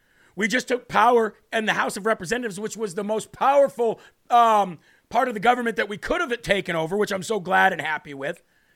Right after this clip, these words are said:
But when, when we, when we get it all back, which we will, all of this will be relevant, and the correct measures will be put in place, and the cor-, and the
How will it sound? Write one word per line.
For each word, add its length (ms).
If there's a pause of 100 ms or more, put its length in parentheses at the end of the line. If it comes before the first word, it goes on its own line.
(180)
But 180
when, 160
when 200
we, 220
when 160
we 80
get 180
it 60
all 200
back, 260
which 180
we 80
will, 320
all 320
of 120
this 180
will 80
be 100
relevant, 460 (280)
and 160
the 60
correct 560 (140)
measures 500 (160)
will 220
be 140
put 220
in 120
place, 320 (220)
and 160
the 60
cor-, 300
and 180
the 280